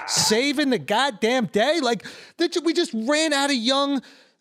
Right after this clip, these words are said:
uh, I guess, masculine men that were gonna be the heroes. And then all of a sudden, like, these, like, Michael Cera types, he could be a sweet guy, but he's playing, like, this imp guy,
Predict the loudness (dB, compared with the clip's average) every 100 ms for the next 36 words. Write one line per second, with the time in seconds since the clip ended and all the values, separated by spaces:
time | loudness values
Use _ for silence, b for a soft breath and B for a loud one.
0 | -4 0 0 0 0 0 0 0 0 -2
1 | -2 0 0 0 0 0 0 0 -2 -2
2 | 0 0 0 -2 -2 -2 -2 0 -2 0
3 | -2 -2 -2 -2 -2 -4 -4 -4 -4 -4
4 | -2 0 2 0 0 -2 -2 -4 -2 -2
5 | -4 -4 -4 -2 -2 -2 -2 -4 -4 -2
6 | -2 -2 -4 -4 _ -2 -2 -4 b b
7 | b _ -2 0 0 -2